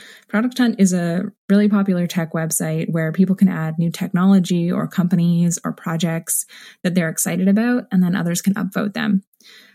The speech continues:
So someone had added Ways We Work, and it was upvoted <laughs> over six hundred times. Uh, I woke up one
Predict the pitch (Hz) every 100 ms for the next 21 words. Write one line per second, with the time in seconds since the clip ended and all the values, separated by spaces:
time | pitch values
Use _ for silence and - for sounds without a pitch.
0 | - 214 233 254 269 220 175 180 180 170
1 | 165 170 160 175 180 - - - 190 170
2 | 170 170 175 151 180 190 196 190 185 156
3 | 170 196 190 190 175 165 190 - - 165
4 | 165 - 170 151 - 165 - - _ _
5 | - 180 165 160 180 170 185 208 214 202
6 | 196 170 175 180